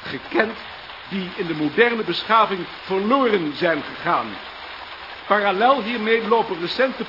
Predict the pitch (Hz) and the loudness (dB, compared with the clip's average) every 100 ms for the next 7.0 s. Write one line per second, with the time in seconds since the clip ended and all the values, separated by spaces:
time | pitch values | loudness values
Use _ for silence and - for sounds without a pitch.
0 | - 233 254 254 226 208 208 233 226 196 | 4 6 6 4 0 -2 0 0 0 -2
1 | 185 262 240 - 220 208 180 180 202 240 | 2 0 0 0 0 0 -2 0 2 4
2 | 240 233 202 190 185 240 247 240 254 - | 2 -2 -2 -2 2 2 4 2 2 0
3 | - - - 202 202 - 208 180 175 - | -8 -12 0 2 4 2 0 0 -2 0
4 | 254 254 - - 226 240 220 226 - - | 0 0 -6 -4 0 2 4 2 0 0
5 | 214 226 208 - - - 190 185 175 - | 2 4 2 -6 -12 -4 -2 -2 -4 -4
6 | 254 247 185 208 - 190 190 190 226 214 | -4 -4 -8 -8 -10 -10 -8 -2 0 0